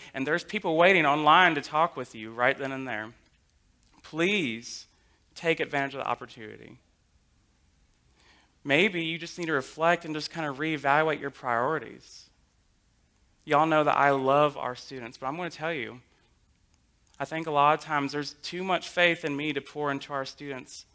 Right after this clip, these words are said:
one hour a week to talk about the hard things, to talk about what's going on in our world today.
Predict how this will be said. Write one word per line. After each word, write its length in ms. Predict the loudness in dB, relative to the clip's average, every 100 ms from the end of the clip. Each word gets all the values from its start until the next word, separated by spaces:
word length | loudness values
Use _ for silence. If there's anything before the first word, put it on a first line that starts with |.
| _ _ _ _ _ -2
one 260 | 4 6
hour 380 | 8 6 6 2
a 80 | 0
week 400 | -6 -10 -12 -20 -20 _ _ _ _ _ _ _ _ _ _ _ _ _ _ _ _ _ _ _ _ _ _ -18
to 80 | -12
talk 380 | 4 6 6
about 260 | 4 0 0
the 60 | -4
hard 280 | -4 -4
things, 300 | -8 -18 -18
to 80 | -16
talk 420 | -4 8 10 10
about 240 | 6 2 2
what's 160 | -8
going 260 | -10 -8 -4
on 200 | -4 -4
in 20 |
our 80 | -6
world 300 | -8 -10 -14
today. 320 | -18 -16 -16